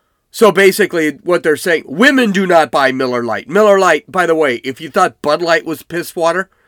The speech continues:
Miller Lite is worse. So, I mean, it's so bad they can't even spell light right. They spell it L I T E. So, this came out before the Dylan Mulvaney Bud Light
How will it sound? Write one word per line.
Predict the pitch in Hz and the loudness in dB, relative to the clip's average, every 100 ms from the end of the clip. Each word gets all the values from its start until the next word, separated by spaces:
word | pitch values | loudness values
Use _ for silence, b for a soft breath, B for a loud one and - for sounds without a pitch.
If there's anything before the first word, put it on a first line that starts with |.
| _ | _
Miller | 151 165 196 185 156 | -12 2 2 4 2
Lite | 143 123 | 2 0
is | 117 | -4
worse. | 113 107 78 - - _ _ _ _ _ _ _ _ _ _ _ | -10 -14 -14 -18 -20 _ _ _ _ _ _ _ _ _ _ _
So, | - 180 165 160 | -6 -2 -2 2
I | 185 | 2
mean, | 190 151 139 - | 2 -2 -8 -18
it's | 170 240 214 | -4 -2 -2
so | - 226 175 | 0 0 2
bad | 185 156 | 0 0
they | 170 | -4
can't | 202 180 | -4 -4
even | 147 139 | -6 -12
spell | - 170 131 123 | -2 0 0 -2
light | 139 151 - | 0 -2 -6
right. | 120 101 92 | -8 -8 -8
They | 139 | -12
spell | - 170 151 | -6 -2 -2
it | |
L | 147 143 139 | 0 -2 -2
I | 131 | -4
T | - 143 | -6 -12
E. | 117 117 85 _ _ _ _ _ _ _ _ _ _ _ _ _ _ | -10 -12 -14 _ _ _ _ _ _ _ _ _ _ _ _ _ _
So, | - 233 202 - b b b b _ _ _ | 2 4 4 2 b b b b _ _ _
this | 151 294 302 | -2 0 0
came | 302 262 | -4 0
out | 226 190 160 | 2 0 -2
before | 175 175 - 220 220 | -4 -4 6 6 6
the | 175 | 2
Dylan | 135 190 185 180 | -2 0 0 -2
Mulvaney | 165 151 143 156 151 131 | 0 0 0 -2 -2 -6
Bud | 107 147 147 | -2 0 0
Light | 135 143 139 | 0 -2 -2